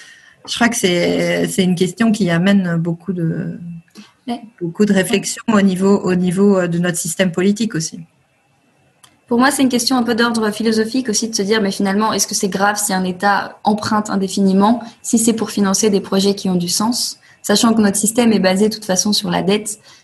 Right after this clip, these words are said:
Speaker 2: mais la question, c'est plutôt la... est-ce que c'est des dettes légitimes, est-ce que c'est des dettes illégitimes, qui paye le prix de la dette ? C'est mon avis, en tout cas.
Speaker 1: Voilà, mais, euh,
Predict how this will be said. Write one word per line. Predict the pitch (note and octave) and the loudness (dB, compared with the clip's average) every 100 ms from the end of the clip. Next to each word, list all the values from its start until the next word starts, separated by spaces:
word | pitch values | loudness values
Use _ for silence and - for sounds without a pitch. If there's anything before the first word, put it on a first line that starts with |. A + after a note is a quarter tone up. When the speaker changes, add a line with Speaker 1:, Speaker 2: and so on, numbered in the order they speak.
| _ _ - | _ _ -2
Speaker 2:
mais | F#3 - | 0 0
la | F3+ | 0
question, | F#3 A3 A3 | 0 0 0
c'est | F#3+ | -2
plutôt | F#3 G3 | -2 0
la... | G3 F3 - - _ - | 2 0 -4 -18 _ -6
est-ce | - | -2
que | G3+ | 0
c'est | G3+ | 0
des | F3+ | 2
dettes | F3+ F#3+ F#3+ | 2 2 2
légitimes, | F#3+ F3+ F3+ A#3 G#3 | 2 2 2 2 2
est-ce | - | 0
que | F3+ | -2
c'est | F3+ | 0
des | F3+ | 0
dettes | F3+ F3 - | 0 -4 -2
illégitimes, | F#3+ F#3 F#3+ - G#3+ G#3 | 0 0 -2 0 2 2
qui | - G#3 | 0 -2
paye | G3+ G3 | 2 2
le | F3+ | 0
prix | F3+ F3+ | -4 -4
de | |
la | F3 | -2
dette ? | E3+ F#3 G3 - - _ - _ _ _ _ _ _ _ _ - - _ _ _ _ _ - | 0 -2 -2 -6 -14 _ -20 _ _ _ _ _ _ _ _ -20 -20 _ _ _ _ _ -12
C'est | - F3 | -2 2
mon | E3+ | 2
avis, | E3 E3 E3+ | 2 -2 -4
en | |
tout | F3 | -6
cas. | - G3+ - _ _ _ - _ _ _ _ _ _ - - - - - - - _ _ - _ _ - | -8 -8 -10 _ _ _ -20 _ _ _ _ _ _ -20 -20 -14 -14 -14 -20 -20 _ _ -20 _ _ -2
Speaker 1:
Voilà, | A3+ G#3 G3+ | 0 2 2
mais, | G#3+ G3+ | 4 4
euh, | G3+ G3 G3 G3 F#3+ | 4 2 2 0 -2